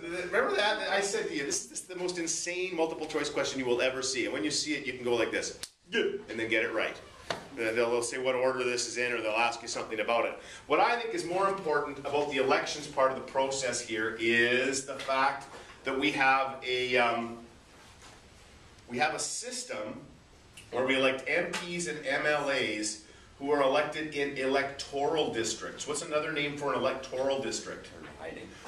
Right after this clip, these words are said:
Speaker 1: A riding, and I think there's even another one. Isn't it a constituency? They're all the same thing. Remember I drew Saskatchewan? And I broke Saskatchewan, 'cause I can only draw Saskatchewan. Thank you, ge-, geography of Saskatchewan. And,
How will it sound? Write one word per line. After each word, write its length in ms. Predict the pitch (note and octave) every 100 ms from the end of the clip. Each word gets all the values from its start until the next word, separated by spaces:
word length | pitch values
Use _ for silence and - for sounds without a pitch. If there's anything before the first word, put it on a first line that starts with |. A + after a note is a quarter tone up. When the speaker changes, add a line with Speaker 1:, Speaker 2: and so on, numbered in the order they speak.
| -
Speaker 1:
A 80 | -
riding, 960 | B2+ B2 C3+ D3 E3+ F3 F#3 F#3+ F3 -
and 80 | C3+
I 80 | D#3
think 140 | -
there's 160 | B2 D3+
even 160 | C#3
another 360 | B2 C#3 D3+ B2
one. 360 | A2+ A2+ C3 - - - -
Isn't 180 | C#3+ E3
it 100 | D#3+
a 40 | D#3
constituency? 1040 | D3 - D3 D3+ E3+ E3+ F3 F3+ G#3+ G#3 - - - - - -
They're 260 | C#3 D3
all 360 | D3 D#3 F3+ F#3
the 80 | F3+
same 460 | - F3 E3+ E3+
thing. 300 | - E3 D#3+
Remember 240 | - D#3+ F3
I 120 | -
drew 260 | - D#3+ E3+
Saskatchewan? 880 | - - D3+ D#3+ - E3 E3+ E3+ F3 - - - C3
And 100 | C3
I 60 |
broke 240 | C3+ D3+ D3+
Saskatchewan, 420 | D#3 - D3 C#3+
'cause 120 | C3
I 40 | B2+
can 120 | C3
only 240 | C3 D3
draw 320 | C#3+ B2 B2+
Saskatchewan. 800 | - B2 - A#2 - D3 D3 D3+ - -
Thank 320 | G#2+ G#2+ G#2
you, 260 | A2 G#2 G2 - - - -
ge-, 320 | G#2 G2+ - -
geography 560 | A2 F#2 - - F2+
of 60 | E2+
Saskatchewan. 600 | F2 - E2+ - - - - - -
And, 260 | C#3 D3